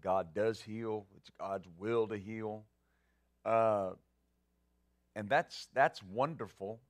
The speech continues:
and we need to know that. We do know that. We're gonna see it, know it even more.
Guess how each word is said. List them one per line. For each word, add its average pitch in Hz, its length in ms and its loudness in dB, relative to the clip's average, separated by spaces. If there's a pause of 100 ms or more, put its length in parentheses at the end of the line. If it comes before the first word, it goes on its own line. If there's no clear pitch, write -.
(140)
and 101 280 -6
we 110 140 -8
need 113 300 -6
to 104 60 -8
know 113 240 0
that. 104 320 -2 (120)
We 104 80 -8
do 117 220 -8
know 95 200 -8
that. 90 320 -6
We're 98 120 -16
gonna 101 200 -12
see 101 280 -12
it, 92 100 -10 (180)
know 104 240 -2
it 95 80 -8
even 90 240 -12
more. 90 440 -10